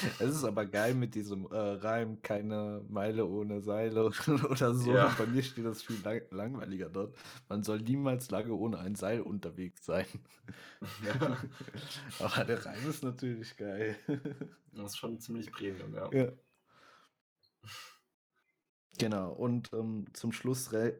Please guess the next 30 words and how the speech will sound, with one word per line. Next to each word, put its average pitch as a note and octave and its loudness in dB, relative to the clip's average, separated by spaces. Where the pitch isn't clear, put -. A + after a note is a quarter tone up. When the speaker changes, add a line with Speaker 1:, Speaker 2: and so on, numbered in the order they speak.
Speaker 1:
rät A2+ 2
er G#2+ 4
sie, G#2 0
dass G2+ -2
sie G#2 -4
sich G2 -6
mit G#2 -6
den G2+ -2
Booten C#3+ 2
vertraut - -4
machen G#2+ -2
soll, G#2+ 2
vor G2 -4
allem G2 0
mit G2 -4
dem F#2+ -4
Ein- F#2+ -4
und F#2 -6
Aussteigen. G#2 0
Und G#2 -6
daraufhin G2+ -2
teilen G#2+ -2
sie G#2+ 0
sich G2+ -4
so - -8
ein G2 -4
bisschen - -6
die F#2 -6
Boote G2 -6
ein. A#2 2